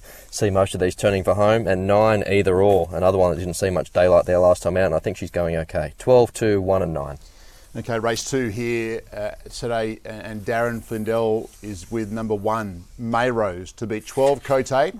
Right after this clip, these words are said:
Speaker 2: two, Black Duke, and number nine, Either Or. One, twelve, two, and nine for Darren in race number two. Race three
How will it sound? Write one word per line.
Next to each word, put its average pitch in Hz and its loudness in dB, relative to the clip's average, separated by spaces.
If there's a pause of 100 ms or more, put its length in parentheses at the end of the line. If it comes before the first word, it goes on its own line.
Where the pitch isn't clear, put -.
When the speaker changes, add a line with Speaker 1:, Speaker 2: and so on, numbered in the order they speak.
(160)
Speaker 2:
two, 151 -2
Black 135 2
Duke, 170 2 (480)
and 113 -4
number 113 -4
nine, 113 -2
Either 120 -2
Or. 90 -2
One, 131 -2
twelve, - -2
two, 127 -6
and 110 -4
nine 110 -6
for - -16
Darren 110 0 (340)
in 110 -4
race 107 -2
number 107 -6
two. 117 -4
Race 143 2
three 151 2